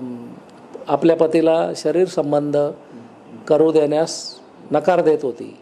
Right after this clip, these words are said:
आणि पती ऐकत नसल्याने त्याला समजावण्यासाठी सासू बुलढाण्यावरून इथं आली होती.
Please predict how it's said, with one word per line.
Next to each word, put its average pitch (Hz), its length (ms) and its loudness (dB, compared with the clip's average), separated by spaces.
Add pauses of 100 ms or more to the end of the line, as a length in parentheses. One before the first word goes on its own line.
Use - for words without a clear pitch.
(540)
आणि 143 220 -2
पती 147 320 0
ऐकत 151 380 0
नसल्याने 147 540 -2
त्याला 139 320 -4
समजावण्यासाठी 143 880 -4
सासू 139 440 -2 (380)
बुलढाण्यावरून 143 760 2
इथं 139 240 -2
आली 127 140 -2
होती. 104 300 -6